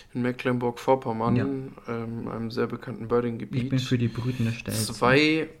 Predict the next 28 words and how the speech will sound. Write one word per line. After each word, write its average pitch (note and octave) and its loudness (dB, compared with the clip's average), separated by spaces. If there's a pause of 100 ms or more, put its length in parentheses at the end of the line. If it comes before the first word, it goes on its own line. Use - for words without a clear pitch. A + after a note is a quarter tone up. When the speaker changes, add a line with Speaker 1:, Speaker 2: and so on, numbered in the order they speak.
(300)
Speaker 1:
weibchenfarbige B2 2 (360)
Zitronenstelzen, C3 -2
die A#2+ -4 (500)
immer B2 4
als A#2+ 0
weibchenfarbig B2 0
<laughs> - -6
eingestellt D3 0
waren. D#3 -2 (720)
Und A#2+ -2
man A#2+ 0
fragte C3 -2
sich B2+ -4
nur, B2 0
„Hm, C3 0
warum A#2+ 2
sind's B2 -4
denn A2+ -6
zwei?“ C3+ 2 (520)
Und B2 0
jetzt B2+ -2
haben C3+ 2
die C3 4
auch B2 4
noch B2+ 4
angefangen B2+ 0
zu - -10
füttern. F#3+ 2